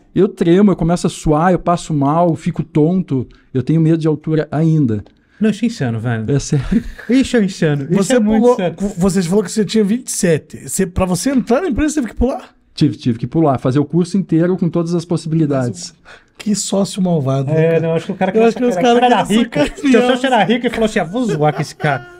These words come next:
Speaker 2: Vou fazer ele passar mal."
Speaker 3: E
Speaker 1: Putz.
Speaker 3: aí, quando que isso se tornou algo que você falou assim, "Cara, pô, eu gosto disso. Eu quero fazer isso"?
Speaker 1: É,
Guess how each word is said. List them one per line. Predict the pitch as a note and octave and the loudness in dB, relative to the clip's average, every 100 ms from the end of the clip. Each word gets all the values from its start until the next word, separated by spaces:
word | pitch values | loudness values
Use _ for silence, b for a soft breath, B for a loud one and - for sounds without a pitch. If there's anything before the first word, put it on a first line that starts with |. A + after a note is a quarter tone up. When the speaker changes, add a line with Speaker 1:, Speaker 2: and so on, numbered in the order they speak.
| - - | -10 -4
Speaker 2:
Vou | G#3 | -4
fazer | - F3+ D3 C#3 C#3+ E3 | -2 -2 0 -2 -2 -2
ele | |
passar | E3 D3+ - E3+ D#3+ | -2 -4 -4 -4 -4
mal." | B2+ C3 C3 - - B B B | -2 -2 -2 -4 -14 B B B
Speaker 3:
E | |
Speaker 1:
Putz. | G3 F#3+ | 2 4
Speaker 3:
aí, | G#3 B3 - | 4 2 0
quando | - D4 G#4+ - | 0 2 0 -2
que | C4 | 2
isso | A#3+ A3+ A3+ - C4+ | 4 4 2 -2 -2
se | B3+ | -4
tornou | G3 A#3+ G#3+ F#3+ G3+ G#3+ | 2 2 4 2 2 2
algo | F3 F#3+ F3 | 0 0 -4
que | F#3+ | -2
você | F3+ E3+ D#3 | -2 0 0
falou | F3 | 0
assim, | D#3 D3 | -2 -4
"Cara, | G3 E3+ | -2 -2
pô, | D3 F3 | -2 0
eu | F3 | 0
gosto | E3+ D#3 C#3+ - C3+ | 2 0 0 -4 -16
disso. | - - - _ _ | -14 -14 -16 _ _
Eu | C#3+ | -8
quero | - D3+ D#3 D3+ - _ | -4 -2 -2 -6 -16 _
fazer | E3 D3+ C#3 | -2 0 0
isso"? | B2+ - - _ _ b b b b b b b _ _ _ | -4 -8 -16 _ _ b b b b b b b _ _ _
Speaker 1:
É, | A2+ A#2 A#2+ C3 | -2 0 0 -2